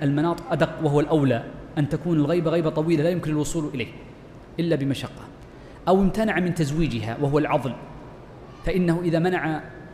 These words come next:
المرأة من تزويج كفئها وقد طلبت ذلك، يجب أن تكون قد طلبت التزويج ومنعها الزواج من كفئها فقد عضلها.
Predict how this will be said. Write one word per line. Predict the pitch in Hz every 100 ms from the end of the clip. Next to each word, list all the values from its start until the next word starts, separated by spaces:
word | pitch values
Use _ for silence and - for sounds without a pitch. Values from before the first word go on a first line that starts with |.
| -
المرأة | 151 160 170 165
من | 156 156 156
تزويج | 156 135 156 196 180
كفئها | 190 - 139 131
وقد | 151 165
طلبت | - 180 170 135 139
ذلك، | 143 113 - -
يجب | 156 147
أن | 151
تكون | - 165
قد | 160 151
طلبت | 160 120 113 - - - - - - - -
التزويج | 160 - 139 147 143 98 - - - - - 139
ومنعها | 151 185 170 139 139 135 - - - -
الزواج | 156 135 160 170 196 170
من | 175 190
كفئها | 202 - 185 196
فقد | 180 160 131
عضلها. | 123 120 101 110